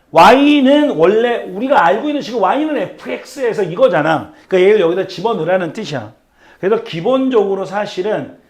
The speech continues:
이렇게 많이 써. 이게 무슨 뜻인가 하면 여기 내 옆에 붙어있는 이 식을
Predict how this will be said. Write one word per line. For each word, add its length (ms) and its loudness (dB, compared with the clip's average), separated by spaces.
이렇게 640 -2
많이 300 -6
써. 200 -14
이게 480 -2
무슨 300 -8
뜻인가 380 -6
하면 400 0
여기 640 2
내 360 6
옆에 320 0
붙어있는 460 -8
이 340 -12
식을 720 -2